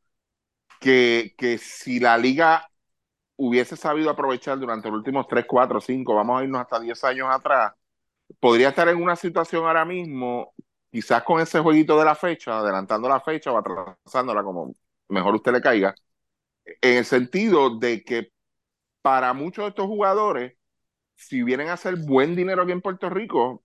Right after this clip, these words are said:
Puerto Rico va a ser mucho más atractivo que tú irte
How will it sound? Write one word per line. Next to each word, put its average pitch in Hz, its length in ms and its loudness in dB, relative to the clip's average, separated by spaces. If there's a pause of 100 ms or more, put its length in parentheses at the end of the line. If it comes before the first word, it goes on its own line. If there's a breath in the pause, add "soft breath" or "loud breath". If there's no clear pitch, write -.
(160)
Puerto 82 280 -8
Rico 76 240 -2
va 90 60 8
a - 20 -4
ser 120 160 0
mucho 190 240 0
más 110 100 2
atractivo 110 720 0 (320)
que 117 180 4
tú 120 220 6
irte 143 460 2